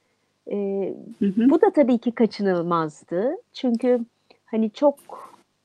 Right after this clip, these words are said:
Speaker 1: büyük hayallerle, çok pozitif algılarla kurulan o ailelerin, o evliliklerin, sonra taksitlerini
Speaker 2: Evet.
Speaker 1: ödemek için, e, deli gibi çalışılan o evlerin,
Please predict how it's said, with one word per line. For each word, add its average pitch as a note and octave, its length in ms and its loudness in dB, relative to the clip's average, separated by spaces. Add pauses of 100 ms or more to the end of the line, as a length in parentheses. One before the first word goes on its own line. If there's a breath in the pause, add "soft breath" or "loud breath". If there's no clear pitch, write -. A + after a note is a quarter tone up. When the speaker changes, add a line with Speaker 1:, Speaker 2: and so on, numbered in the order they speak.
Speaker 1:
büyük A#3+ 320 4 (440)
hayallerle, G3+ 960 0 (560)
çok - 260 -10
pozitif G#3+ 520 -4
algılarla G3+ 640 0
kurulan G3+ 480 0
o F#3 200 -2
ailelerin, F3+ 680 -2 (460)
o - 160 4
evliliklerin, F#3+ 840 0 (520)
sonra A3+ 420 0
taksitlerini B3+ 640 2
Speaker 2:
Evet. B3 120 0
Speaker 1:
ödemek B3 320 4
için, A#3+ 500 0
e, G3+ 220 -4
deli A3+ 200 4
gibi A3+ 160 0
çalışılan G#3+ 580 0
o - 180 4
evlerin, F#3+ 640 2